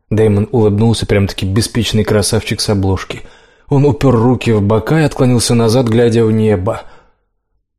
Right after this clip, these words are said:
«У тебя кровь на губе», — сказала я. Он хмыкнул. «У него тоже». «Я собирался врезать по носу, но подумал, что ты такое не одобришь». Он подмигнул. «Ответь мне,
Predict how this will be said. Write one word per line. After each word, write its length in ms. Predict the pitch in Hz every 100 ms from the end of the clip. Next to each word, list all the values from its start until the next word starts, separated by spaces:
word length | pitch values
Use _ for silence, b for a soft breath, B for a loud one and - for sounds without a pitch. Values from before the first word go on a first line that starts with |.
| _ _
«У 40 | -
тебя 260 | 117 113
кровь 460 | - - 110 107 -
на 120 | 107
губе», — 380 | 101 98 101 95 _ _
сказала 380 | - 110 104 101
я. 260 | 101 107 - _ _ _ _
Он 120 | 120
хмыкнул. 540 | 95 - 90 - - - _ _
«У 100 | 131
него 220 | 110 92
тоже». 360 | 85 - 87 - _ _ _ _ _ _ _ _ _
«Я 140 | 101 92
собирался 520 | 98 101 92 - 98
врезать 360 | 92 90 87 - -
по 100 | 95
носу, 360 | 95 92 -
но 160 | 95 92
подумал, 420 | - 98 98 92
что 200 | - 92
ты 140 | - 95
такое 300 | 98 104 92
не 120 | 92
одобришь». 560 | 92 98 - - - _ _ _ _
Он 140 | - 101
подмигнул. 540 | 104 98 95 98 - b b b b _ _ _ _ _ _ _
«Ответь 400 | - 95 104 87
мне, 180 | 92 85